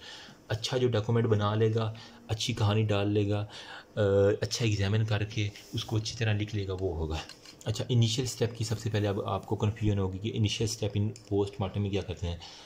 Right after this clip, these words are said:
आपने क्या करना है, अ, प्री एग्जामिनेशन formalities जो है ना वो सारी की सारी पूरी करनी है।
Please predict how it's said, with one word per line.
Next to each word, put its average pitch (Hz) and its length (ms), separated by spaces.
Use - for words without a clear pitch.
आपने 107 320
क्या 107 160
करना 98 260
है, 98 200
अ, - 60
प्री 127 320
एग्जामिनेशन 104 600
formalities 95 720
जो 95 140
है 90 80
ना 92 80
वो 92 140
सारी 92 240
की 95 80
सारी 87 240
पूरी 90 240
करनी 78 300
है। 78 220